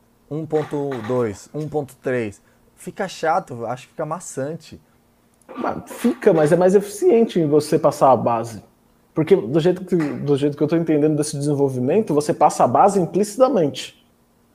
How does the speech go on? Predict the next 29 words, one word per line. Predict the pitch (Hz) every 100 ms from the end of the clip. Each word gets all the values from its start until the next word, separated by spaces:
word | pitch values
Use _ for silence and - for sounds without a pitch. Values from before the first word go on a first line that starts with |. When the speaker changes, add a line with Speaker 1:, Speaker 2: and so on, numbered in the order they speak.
| _
Speaker 2:
Ele | 123 143
não | 175
fala | 208 202
pontualmente | 196 185 175 151 143 135
das | 135
questões, | - 143 - 120 110
ele | 123
passa | 123 117 117 - 214 - - -
a | 127
ideia | 120 139 135
geral, | 143 123 117
os | 156
conceitos | - 131 139 131
gerais, | - 127 120 110 156 214 - _ -
e |
você, | 131 139 - 156 - -
a |
partir | 147 139 156
desses | 175
conceitos | - 156 139 147
gerais, | 131 135 170
infere | 185 - 147 165 233 247 - -
e | 147
faz | - 151 151
as | 156
ligações | 170 147 - 160
com | -
a | 254
base. | 190 147 123